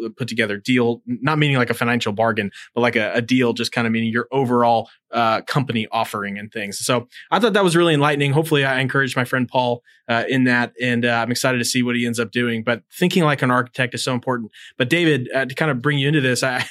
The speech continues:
<laughs> I, I don't wanna sound like I've got it all figured out or that, oh, you know, I have all this wisdom on it. I think I learned this from doing it the wrong way. And one of the times I did it the wrong way was actually with you. So maybe I'll blame you. <laughs> But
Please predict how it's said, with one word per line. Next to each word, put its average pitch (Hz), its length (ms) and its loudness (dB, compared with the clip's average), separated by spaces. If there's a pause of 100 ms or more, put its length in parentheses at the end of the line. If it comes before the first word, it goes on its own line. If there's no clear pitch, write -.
(160)
<laughs> - 200 -14
I, 139 100 2
I 135 120 -2
don't 180 180 2
wanna 180 180 2
sound 160 320 2
like 147 240 -2
I've 151 220 0
got 151 140 2
it 151 80 2
all 147 120 2
figured 143 360 0
out 139 280 2
or 131 140 0
that, 127 160 -4
oh, 135 320 -2
you 135 120 -6
know, 131 220 -2 (460)
I 127 60 0
have 151 120 0
all 143 100 2
this 131 160 -4
wisdom 156 300 2
on 135 140 0
it. 131 80 -2
I 156 160 0
think 214 160 0
I 165 80 0
learned 175 420 2
this 151 300 -2 (220)
from 170 180 0
doing 196 280 2
it 185 140 -2
the 143 80 0
wrong 180 240 2
way. 135 200 2
And 123 100 0
one 175 80 2
of 196 60 2
the 147 200 0
times 165 260 -2
I 143 60 2
did 156 140 0
it 135 40 -4
the 131 60 0
wrong 170 220 2
way 139 80 2
was 139 120 0
actually 165 260 0
with 131 120 0
you. 165 200 2
So - 100 -6
maybe 151 180 2
I'll 139 80 2
blame 131 240 -2
you. 127 220 0
<laughs> 123 80 -2
But - 160 -4